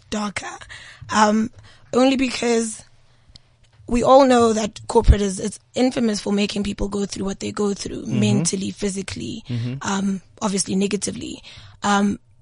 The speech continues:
Speaker 1: because of the crazy deadlines, right? But more than the crazy deadlines and even the work that you have is all the personalities that you have to manage.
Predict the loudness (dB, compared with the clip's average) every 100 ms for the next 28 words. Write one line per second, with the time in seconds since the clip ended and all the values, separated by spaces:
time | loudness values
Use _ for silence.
0 | _ -6 0 0 0 -2 -2 0 -2 -2
1 | -6 -8 -6 -6 -6 0 4 4 4 2
2 | 2 0 0 2 2 2 -2 -2 -2 0
3 | 0 0 0 -2 -4 -2 -2 0 -2 -4
4 | -4 -2 4 4 4 -2 -2 -4 -6 -4
5 | -4 -4 -2 -4 -4 -8 -10